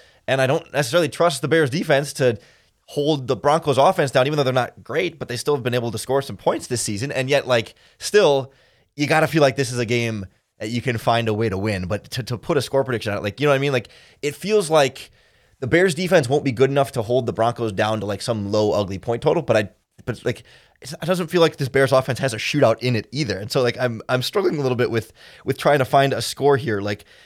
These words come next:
when you, when you get up into the thirties, it feels like it's a little bit too high. But, like, you know, you're, you're, I think you're in a good range there. Like,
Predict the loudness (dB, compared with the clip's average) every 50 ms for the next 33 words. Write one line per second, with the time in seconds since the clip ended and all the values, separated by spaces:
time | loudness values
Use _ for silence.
0 | _ _ -6 -6 -4 -4 -4 -4 -2 0 0 0 0 0 -2 0 0 0 0 0
1 | 0 0 0 2 2 2 0 -2 -2 -4 -4 -2 -2 0 0 -2 -4 -4 -8 -8
2 | -6 -6 -6 -6 -6 -8 -4 -2 0 0 0 0 -2 -6 -6 -6 -6 -6 -6 -6
3 | -4 -2 -2 -2 0 0 0 -2 -2 0 2 2 2 2 0 0 0 0 0 0
4 | 2 2 0 0 2 2 0 0 0 -2 -4 -4 -4 -4 -2 -2 -2 -4 -4 -4
5 | -8 -16